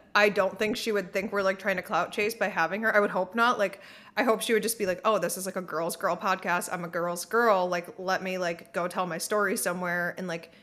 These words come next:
it would just be really cool if she came to us for that. But I'm sure, like, a ton of people are reaching out to her. So I'm just like,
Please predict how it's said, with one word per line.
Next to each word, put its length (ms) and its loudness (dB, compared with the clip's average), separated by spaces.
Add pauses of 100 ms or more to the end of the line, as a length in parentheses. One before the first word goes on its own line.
(100)
it 40 -6
would 100 -4
just 120 -8
be 80 -6
really 240 -4
cool 340 -4
if 160 -8 (120)
she 400 -8
came 240 -12
to 80 -8
us 160 -12
for 160 -10
that. 400 -2
But 200 -2
I'm 140 -4
sure, 300 -4
like, 160 -4
a 40 -6
ton 200 -6
of 80 -8
people 160 -6
are 80 -4
reaching 240 -8
out 160 -6
to 60 -12
her. 140 -6
So 120 -8
I'm 120 -8
just 140 -10
like, 240 -8